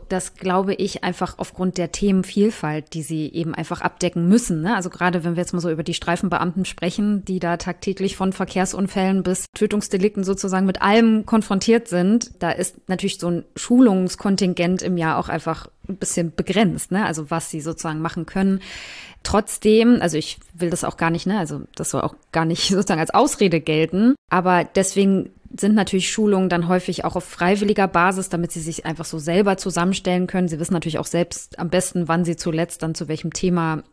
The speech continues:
sich geschult haben oder was vielleicht auch Schwerpunkte an ihrer Dienststelle sind und so, ne? Darauf kommt's ja dann vielleicht auch nochmal so ein bisschen an.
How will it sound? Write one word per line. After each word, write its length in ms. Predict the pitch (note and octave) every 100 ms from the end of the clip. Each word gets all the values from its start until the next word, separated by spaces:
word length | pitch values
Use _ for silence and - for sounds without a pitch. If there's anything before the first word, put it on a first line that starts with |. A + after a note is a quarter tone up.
| -
sich 160 | F3
geschult 400 | - - E3 D3
haben 420 | G#3 B3 A#3+ A3+ A3+ - -
oder 180 | - E3+
was 160 | E3+ -
vielleicht 220 | E3 -
auch 80 | -
Schwerpunkte 460 | - F3+ F#3 F3+
an 80 | F3+
ihrer 160 | D#3 F3+
Dienststelle 500 | A#3+ B3+ - G3+ F#3+
sind 260 | F3 F#3+
und 140 | - F3+
so, 140 | F3+
ne? 180 | F3 F#3+
Darauf 240 | F#3+ F#3+
kommt's 180 | - F#3
ja 60 | E3+
dann 120 | E3
vielleicht 220 | - D#3+
auch 60 | -
nochmal 220 | E3+ D#3
so 60 | D#3
ein 60 |
bisschen 340 | D#3 - D#3+ D3+
an. 240 | D#3+ F3